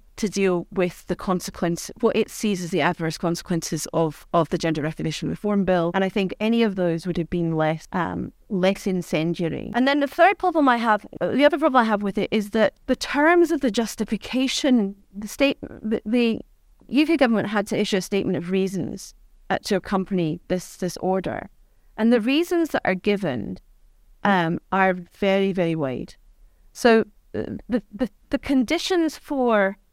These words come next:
use of the power are not entirely clear, and precise parameters of the power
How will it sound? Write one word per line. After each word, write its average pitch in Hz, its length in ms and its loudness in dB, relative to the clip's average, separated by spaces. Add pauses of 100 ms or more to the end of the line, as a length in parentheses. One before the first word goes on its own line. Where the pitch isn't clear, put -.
(260)
use 277 280 0
of 381 80 2
the 359 100 0
power 190 380 2
are 202 100 0
not 294 260 4
entirely 240 520 2
clear, 208 300 0
and 208 160 2 (240)
precise 311 380 2
parameters 240 560 2
of 185 100 -4
the - 60 -4
power 180 500 2